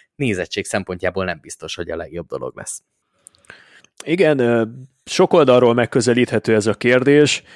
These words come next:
Speaker 2: de akárhogy is, a pénzre fogunk kiukadni a végén. Soha még ennyit nem fizettek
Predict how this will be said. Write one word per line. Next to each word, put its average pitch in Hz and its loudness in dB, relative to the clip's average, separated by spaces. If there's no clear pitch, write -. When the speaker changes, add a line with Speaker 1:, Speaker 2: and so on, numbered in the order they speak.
Speaker 2:
de 123 2
akárhogy 113 2
is, 127 0
a 123 6
pénzre 117 0
fogunk 110 -4
kiukadni 104 0
a 101 0
végén. 101 -2
Soha 190 2
még 131 2
ennyit 131 2
nem 120 0
fizettek 110 -2